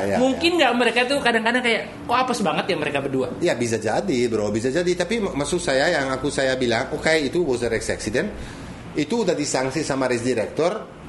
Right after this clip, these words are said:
Speaker 1: sanksinya adalah seribu euro.
Speaker 2: Ya.
Speaker 1: Dan, eh, dua-duanya akan start dari pit. McPhee di Portugal dia akan start sepuluh second, se-, se-, apa namanya,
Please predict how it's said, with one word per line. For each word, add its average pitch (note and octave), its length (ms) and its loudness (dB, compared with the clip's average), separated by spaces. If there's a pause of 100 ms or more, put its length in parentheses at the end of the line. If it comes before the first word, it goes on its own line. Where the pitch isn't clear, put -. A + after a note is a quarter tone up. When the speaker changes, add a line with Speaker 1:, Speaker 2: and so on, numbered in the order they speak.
(100)
Speaker 1:
sanksinya C3+ 480 -2
adalah C3 160 2
seribu B2+ 320 2
euro. A2+ 640 0
Speaker 2:
Ya. A#2 240 -2 (240)
Speaker 1:
Dan, C#3 320 2
eh, C#3+ 400 2
dua-duanya D#3 480 2
akan E3 80 0
start C#3 240 0
dari B2+ 240 2
pit. G3+ 320 -2 (560)
McPhee F3 560 0 (240)
di C#3 240 2
Portugal E3+ 720 2
dia C#3 240 2
akan C3+ 160 0
start C3+ 400 0
sepuluh C3+ 320 0
second, E3 480 0 (720)
se-, B2+ 320 0
se-, A2+ 1200 2
apa G#2 320 0
namanya, B2 480 -2